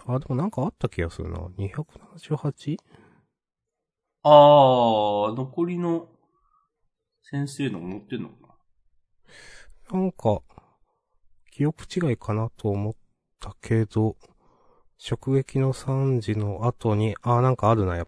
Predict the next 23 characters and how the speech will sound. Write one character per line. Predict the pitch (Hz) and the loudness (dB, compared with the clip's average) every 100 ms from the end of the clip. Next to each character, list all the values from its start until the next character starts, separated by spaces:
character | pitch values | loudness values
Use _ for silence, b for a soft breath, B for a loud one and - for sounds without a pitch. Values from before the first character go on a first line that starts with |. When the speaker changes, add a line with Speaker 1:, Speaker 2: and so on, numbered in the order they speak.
| - | -12
Speaker 1:
ぱ。 | - - _ _ - _ _ _ _ _ _ _ _ _ _ _ _ _ _ - | -14 -14 _ _ -20 _ _ _ _ _ _ _ _ _ _ _ _ _ _ -4
み | 135 | 0
ん | 135 | 2
な | 127 117 | 2 2
あ | |
る。 | 90 80 - _ _ _ _ _ _ _ _ _ _ _ _ _ _ _ _ _ _ _ _ _ _ _ _ _ _ _ _ _ _ _ | 0 -6 -16 _ _ _ _ _ _ _ _ _ _ _ _ _ _ _ _ _ _ _ _ _ _ _ _ _ _ _ _ _ _ _
Speaker 2:
あ、 | 107 117 | 2 4
で | 127 | 4
も、 | 120 92 - - _ _ _ _ _ _ _ - | 0 -2 -6 -18 _ _ _ _ _ _ _ -6
<clears throat> | 180 143 - - _ _ _ _ _ _ _ _ _ _ _ _ _ _ _ _ _ | -4 -4 -8 -20 _ _ _ _ _ _ _ _ _ _ _ _ _ _ _ _ _
答 | 143 170 165 | -6 0 0
え | |
て | 160 - | -2 -4
る | 135 156 160 - _ _ _ _ _ _ _ _ _ _ _ _ - | 0 0 0 -6 _ _ _ _ _ _ _ _ _ _ _ _ -12
先 | 107 98 | -10 -10
生 | - 82 | -8 -10
は | 71 73 | -10 -12
一 | |
緒 | - 69 | -12 -14
で | |
す | - | -14
ね。 | - | -2
Speaker 1:
あ、 | 156 135 | -2 -2